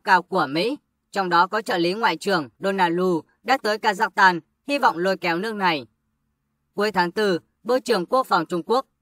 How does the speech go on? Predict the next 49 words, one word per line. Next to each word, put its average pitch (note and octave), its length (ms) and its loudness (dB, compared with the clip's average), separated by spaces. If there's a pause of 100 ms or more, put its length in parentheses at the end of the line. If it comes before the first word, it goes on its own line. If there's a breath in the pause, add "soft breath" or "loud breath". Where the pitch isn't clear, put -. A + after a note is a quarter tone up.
Ngụy G3+ 300 -2
Phượng F#3+ 200 -2
Hòa D#3+ 320 0 (240)
đến A3 180 -4
thăm A3 200 0
Kazakhstan F3+ 600 0 (160)
trong B3+ 140 -2
một G3 140 -2
động E3 200 -4
thái E3 260 0
tương F#3 200 -2
tự. F#3 220 0 (1000)
Thổ G3 120 2
Nhĩ F#3 200 0
Kỳ, F#3+ 320 0 (200)
một A3+ 220 0
cường A3 200 2
quốc C#4+ 240 2
có G#3+ 100 2
ảnh F#3+ 180 4
hưởng E3 280 -2 (160)
và F3+ 140 -2
có F#3 180 2
liên A3+ 180 -4
hệ F#3+ 160 -2
về D#3+ 100 -4
mặt D#3+ 140 0
sắc - 260 -2
tộc F3+ 180 -2 (160)
với F3+ 180 -6
các B3+ 160 -2
dân G3+ 200 -4
tộc - 180 -2
du F3 180 -4
mục E3+ 220 -4
châu E3 160 -4
Á, D#3+ 280 4 (340)
cũng C4+ 160 0
đang A#3+ 180 2
đẩy F#3+ 140 -2
mạnh D3+ 260 -4
hợp E3+ 180 -6
tác A3 240 2
với D#3+ 140 -4
Kazakhstan. F3 680 0 (760)
Hồi F#3 160 -2
đầu F#3 160 2
tháng F3 220 -4
năm, G3 220 0